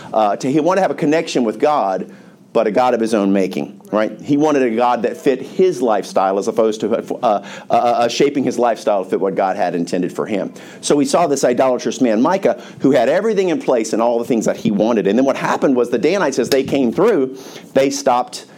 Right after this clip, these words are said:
I don't know if he had a Motel six or what was going on, but Micah had something where people were staying with him. And when they came and stayed, they were like, "Dude, check it out. That's a sweet little joint over there. They got that priest over there. He's got an ephod on, and check out that." So what they were like, they said, "You know what? At this point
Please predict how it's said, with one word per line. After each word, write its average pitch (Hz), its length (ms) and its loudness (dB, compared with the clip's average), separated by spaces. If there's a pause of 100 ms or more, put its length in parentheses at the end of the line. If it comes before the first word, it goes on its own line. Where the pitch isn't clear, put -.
(120)
I - 100 2
don't 139 100 0
know 135 60 0
if - 60 -6
he 139 100 2
had 123 120 2
a 110 60 2
Motel 113 320 0
six 120 280 0
or 101 60 4
what 123 180 2
was 120 120 -4
going 110 200 4
on, 113 200 2
but 107 100 -2
Micah 147 240 2
had 127 140 0
something 170 400 0
where 117 160 0
people 139 240 0
were 120 80 0
staying 123 420 0
with 123 160 0
him. 107 340 0 (540)
And 123 160 2
when 135 140 4
they 151 120 2
came 147 280 0
and 127 100 0
stayed, 170 400 0
they 123 80 2
were 117 100 0
like, 113 200 0
"Dude, 196 420 -2
check 180 220 -6
it - 60 -4
out. 185 340 -6 (500)
That's - 160 -6
a 123 40 0
sweet 170 300 -2
little 143 180 2
joint 151 300 0
over 113 80 0
there. 101 100 2
They 113 120 0
got 127 140 -4
that 127 200 0
priest 131 320 2
over 127 160 4
there. 131 140 2
He's 131 100 0
got 104 140 0
an 113 80 -2
ephod 127 460 0
on, 127 340 -2
and 98 160 -4
check - 160 -2
out - 140 -2
that." 143 180 -2 (240)
So - 120 0
what 151 120 2
they 151 100 2
were 139 100 2
like, 165 220 0
they 139 100 0
said, 131 200 -4
"You 139 60 2
know 135 60 2
what? 143 140 2
At - 160 -4
this 233 140 0
point 208 160 0